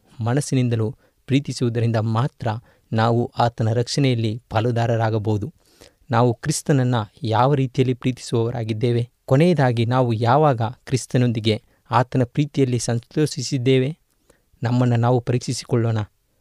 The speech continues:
ಹೌದು ಪ್ರಿಯ ಕೇಳುಗರೆ, ಅನೇಕ ಸಂದರ್ಭದಲ್ಲಿ ನಾವು ಆತನ ಪ್ರೀತಿಯಲ್ಲಿ ನೆಲೆಗೊಳ್ಳದೆ ಮಾಡಬೇಕಾದಂಥ ಕಾರ್ಯವನ್ನು ಕೇವಲ ನೇಮಕಾವಸ್ಥೆಗಾಗಿ ಮಾಡುವವರಾಗಿದ್ದೇವೆ. ದೇವರ ವಾಕ್ಯ ಹೀಗೆ ತಿಳಿಸುತ್ತದೆ.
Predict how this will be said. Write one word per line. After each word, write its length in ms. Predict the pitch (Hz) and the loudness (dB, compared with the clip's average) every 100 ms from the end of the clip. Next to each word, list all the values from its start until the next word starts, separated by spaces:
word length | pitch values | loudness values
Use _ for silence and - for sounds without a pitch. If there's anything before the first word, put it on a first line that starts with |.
| _ _ | _ _
ಹೌದು 340 | 113 147 147 | 2 2 2
ಪ್ರಿಯ 240 | - 120 | 0 0
ಕೇಳುಗರೆ, 540 | 107 123 120 107 98 92 _ _ _ 139 | 0 0 0 0 -2 -4 _ _ _ 0
ಅನೇಕ 360 | 139 175 - | 2 2 0
ಸಂದರ್ಭದಲ್ಲಿ 720 | - 123 123 113 110 110 107 - _ _ - | -2 -2 0 -2 -2 -2 -2 -6 _ _ -2
ನಾವು 220 | 117 110 | 0 0
ಆತನ 380 | 104 113 - 123 | 0 -2 0 -2
ಪ್ರೀತಿಯಲ್ಲಿ 640 | 117 135 131 131 113 113 | 0 -2 0 -2 0 -2
ನೆಲೆಗೊಳ್ಳದೆ 720 | 131 117 120 127 117 110 107 _ _ _ _ _ - | -2 -2 0 0 0 0 -4 _ _ _ _ _ -2
ಮಾಡಬೇಕಾದಂಥ 720 | 117 139 135 139 139 123 120 | 0 2 2 2 2 -2 -2
ಕಾರ್ಯವನ್ನು 720 | 117 - 120 131 120 120 113 - _ _ _ _ | -4 0 0 2 0 0 -4 -10 _ _ _ _
ಕೇವಲ 340 | 151 156 127 113 165 | 2 4 2 -2 -6
ನೇಮಕಾವಸ್ಥೆಗಾಗಿ 1160 | 131 131 151 143 131 127 - 135 123 117 101 196 | -2 0 0 2 2 2 0 0 2 0 -4 -4
ಮಾಡುವವರಾಗಿದ್ದೇವೆ. 1000 | 110 117 120 117 113 113 110 104 104 101 _ - - 110 | 0 2 2 2 2 0 -2 -2 -2 -4 _ -20 -10 2
ದೇವರ 200 | 127 135 | 4 4
ವಾಕ್ಯ 380 | 120 135 - 156 | 4 2 2 0
ಹೀಗೆ 160 | 131 127 | 0 0
ತಿಳಿಸುತ್ತದೆ. 580 | 131 117 117 110 104 | -2 -4 -6 -6 -8